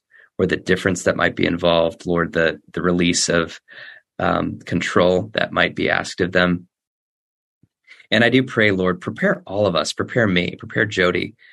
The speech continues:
prepare the people around the world for an Easter Sunday unlike any Easter Sunday we've ever had before. I pray, Lord, that your, uh, renewal, that your revival, that the very resurrection power of Jesus would be poured out on your church,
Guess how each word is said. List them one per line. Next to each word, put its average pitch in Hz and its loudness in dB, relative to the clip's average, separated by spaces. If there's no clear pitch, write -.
prepare 113 2
the 92 -6
people 104 -2
around 90 2
the 85 -2
world 82 -4
for 87 2
an 95 0
Easter 110 -2
Sunday 92 2
unlike 92 -4
any 90 -2
Easter 87 -4
Sunday 82 -2
we've 87 -2
ever 82 -2
had 90 -6
before. - -8
I 95 4
pray, 110 2
Lord, 95 4
that 90 0
your, 90 2
uh, 90 -4
renewal, 87 0
that 82 -4
your 87 0
revival, 85 -2
that - -8
the 85 -2
very 95 2
resurrection 95 0
power 90 2
of 78 -2
Jesus 85 -6
would 85 -4
be 87 -4
poured 101 0
out 87 4
on 80 -4
your 85 -8
church, - -6